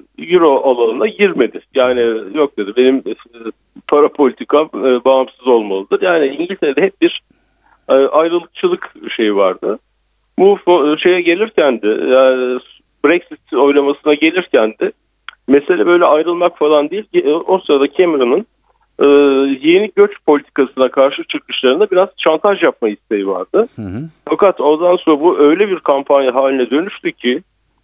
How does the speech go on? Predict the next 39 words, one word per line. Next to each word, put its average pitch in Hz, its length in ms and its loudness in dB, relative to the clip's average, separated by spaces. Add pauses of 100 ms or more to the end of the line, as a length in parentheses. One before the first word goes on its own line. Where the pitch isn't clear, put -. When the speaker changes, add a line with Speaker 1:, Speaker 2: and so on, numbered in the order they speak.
(140)
Speaker 1:
e, 139 40 2 (480)
işte 147 300 -6
bir 160 100 0 (180)
A 151 100 -2
B 175 100 -4
karşıtlığı 151 640 -2
da, 139 100 2
e, 117 400 -6
aslında 131 680 0
bu 127 200 -6
bütün - 220 -8
ülkelerde 123 560 0
olmuştur. 127 580 -2
Çünkü, 156 340 -2 (580)
e, 123 320 2
siyasetçiler 151 680 0
ya 143 200 2
biz - 140 -18
çok 165 220 -2
istiyoruz 175 380 0
ama 151 180 0
işte 135 180 -2
A 139 260 2
B 165 80 -2
olduğu 143 320 0
için 151 200 -4
yapamıyoruz. 151 560 0 (480)
Speaker 2:
Hı. 117 60 -14
Speaker 1:
E, 110 340 -4
şeyi 170 320 2
de 165 100 0 (420)
günah 170 280 2
keçisi - 380 -8
olarak 120 360 0
Avrupa 190 360 0
Birliği 113 300 -2
bir 120 60 -2
anlamda 104 420 0
yaratıldı. 98 560 -4